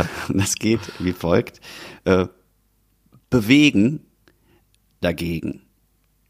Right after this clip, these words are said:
Weswegen? Regen.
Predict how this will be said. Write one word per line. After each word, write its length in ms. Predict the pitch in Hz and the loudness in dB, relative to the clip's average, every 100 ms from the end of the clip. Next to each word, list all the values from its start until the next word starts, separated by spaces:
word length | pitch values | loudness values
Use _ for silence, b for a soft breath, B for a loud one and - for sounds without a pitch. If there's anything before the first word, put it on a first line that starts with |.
| _ _ | _ _
Weswegen? 720 | 139 - 104 101 107 135 165 - _ _ _ _ _ _ _ _ _ _ _ _ _ _ _ - | 0 0 2 2 4 2 0 -6 _ _ _ _ _ _ _ _ _ _ _ _ _ _ _ -2
Regen. 400 | 95 82 - 55 | 2 4 2 -4